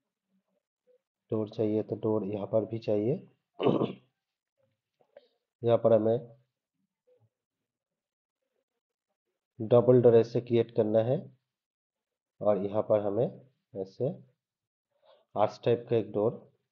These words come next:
उसके बाद बाकी जगह जहाँ पर है यहाँ पर हम विंडो क्रिएट करेंगे। <clears throat> विंडो के लिए देखिए यहाँ पर हमें ऐसे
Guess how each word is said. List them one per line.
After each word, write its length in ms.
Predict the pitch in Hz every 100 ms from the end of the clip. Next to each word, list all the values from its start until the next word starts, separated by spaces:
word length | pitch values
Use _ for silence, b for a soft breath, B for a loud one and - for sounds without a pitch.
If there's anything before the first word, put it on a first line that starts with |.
| _
उसके 260 | 113 - 131
बाद 100 | 123
बाकी 280 | 110 113 -
जगह 200 | 131 123
जहाँ 180 | 120 117
पर 220 | 120 117 151
है 120 | 190
यहाँ 140 | 110 98
पर 140 | 107
हम 120 | 107
विंडो 300 | 101 107 110 117
क्रिएट 320 | - 113 110
करेंगे। 340 | - 120 135 240 - _ - _ _ _ _ _ _ _ _ _ _ _ _ - - _ -
<clears throat> 560 | - - - - 135 110 - _ _ _ _ _
विंडो 240 | 120 120 127
के 100 | 131
लिए 120 | 127
देखिए 260 | 123 135 127
यहाँ 220 | 117 113
पर 160 | 120 117
हमें 240 | 110 135 - - _ _ _ _ -
ऐसे 360 | 107 - 160